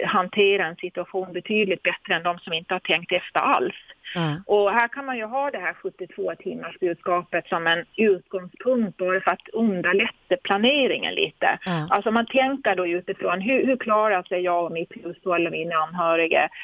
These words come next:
Speaker 1: hur klarar vi oss själva utan samhällets stöd i, i åtminstone tre dygn?
Speaker 2: Mm.
Speaker 1: Eh, då, när det gäller mat, vatten, värme, kommunikation, information,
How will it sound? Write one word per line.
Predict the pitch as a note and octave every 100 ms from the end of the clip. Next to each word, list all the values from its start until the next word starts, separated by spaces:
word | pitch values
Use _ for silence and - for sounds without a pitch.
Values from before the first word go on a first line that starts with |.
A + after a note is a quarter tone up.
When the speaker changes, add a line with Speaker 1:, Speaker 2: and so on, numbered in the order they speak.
| - -
Speaker 1:
hur | -
klarar | - G#3 G3+
vi | F3
oss | E3
själva | - F3+ E3 F3
utan | - A3+ A#3+ A#3 - B3+ G#3 -
samhällets | G3 F3 F#3 F3+ E3+ -
stöd | - E3 D#3+ E3+ - -
i, | F#3+
i | - G#3 F#3+ -
åtminstone | G3 A3 B3 C#4 B3 - C#3+ C#3+
tre | - D#3 C#3+
dygn? | D3+ D3 E3+ - - - F3
Speaker 2:
Mm. | D#3
Speaker 1:
Eh, | F3+ F#3 F3
då, | F3+ D#3+ C3+ - - D#3+ D#3
när | G3+ G3
det |
gäller | G3 F#3 F3 F3 E3 D#3+ D#3+ G#3
mat, | B3 C#4+ D4 C#4+ B3
vatten, | A#3 C4 - - B3 A#3
värme, | A3+ A3+ B3 A#3+ A#3 A3 A#3 - A3+
kommunikation, | - C4 A#3 A3+ A3+ B3 A#3 A3+ G#3 A#3 A3+
information, | A3+ A#3 B3 C4 B3+ B3+ C4 - G3 F#3 A3